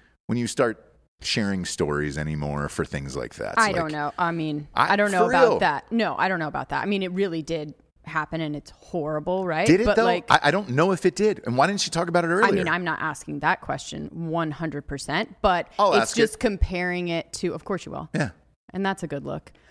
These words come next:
Speaker 2: But, um, I think that just comparing it to that, whether it happened or not, you know,
Speaker 1: Yeah.
Speaker 2: even it happening, comparing it to that is ridiculous.
Speaker 1: The, the, the
Speaker 2: And
Speaker 1: pro-
Speaker 2: it's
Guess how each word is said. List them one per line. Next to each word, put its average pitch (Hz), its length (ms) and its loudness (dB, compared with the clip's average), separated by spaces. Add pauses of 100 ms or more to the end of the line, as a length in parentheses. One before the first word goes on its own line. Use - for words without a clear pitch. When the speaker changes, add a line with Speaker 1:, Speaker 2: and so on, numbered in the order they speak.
(160)
Speaker 2:
But, 202 160 2
um, 190 340 0 (500)
I 214 120 2
think 220 300 0
that - 340 -2
just 247 220 -2
comparing 214 640 0
it 262 120 -6
to 269 120 -2
that, 269 320 0 (440)
whether 226 240 4
it - 80 -4
happened 226 420 -2
or 165 60 0
not, 165 480 0 (300)
you 214 120 2
know, 185 320 -2 (160)
Speaker 1:
Yeah. 185 160 0
Speaker 2:
even 262 200 2
it - 100 -4
happening, 196 420 -2
comparing 214 580 -2
it - 140 -8
to 269 220 -2
that - 340 -6 (560)
is 185 480 -2 (580)
ridiculous. - 960 -4 (480)
Speaker 1:
The, 113 140 4
the, 147 220 0
the 151 180 -2
Speaker 2:
And 226 120 6
Speaker 1:
pro- 220 80 2
Speaker 2:
it's - 100 -8